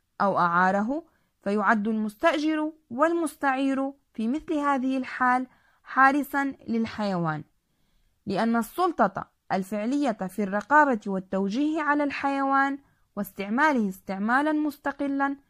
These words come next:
قد انتقلت لهما برضا المالك، وذلك بموجب عقد الإيجار أو عقد العارية الإعارة. وإذا انتقل الحيوان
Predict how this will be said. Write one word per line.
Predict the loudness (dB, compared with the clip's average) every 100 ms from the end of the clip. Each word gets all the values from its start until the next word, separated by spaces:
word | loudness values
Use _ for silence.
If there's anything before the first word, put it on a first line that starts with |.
| _ _ _ -6
قد | -4 -2
انتقلت | -2 -2 2 2 2 0
لهما | -2 0 0 0 -2 _ _ _
برضا | -4 -2 0 0
المالك، | 0 0 -2 -4 -12 _ _ _ _ _ _ _ _ _ _ _ _ _ _ _ -6
وذلك | -4 0 2 2 0 -4 -6 _ _ _ _ -6
بموجب | -2 0 0 -2 -2
عقد | 0 0 0
الإيجار | -2 -2 -2 2 2 2 0 _ _ -4
أو | -2 2
عقد | 2 2 -2
العارية | 0 4 4 2 0 0 -2 -6 _ _ _ -6
الإعارة. | -4 -4 -2 0 -2 -8 _ _ _ _ _ _ _ _ _ _ _ _ _ _ _ _ _ _ _ _ _ _ _ _ _ _ -4
وإذا | 2 4 4 2
انتقل | 4 2 4 2 2 -2 _ _ -2
الحيوان | 0 0 0 2 4 4 4 -2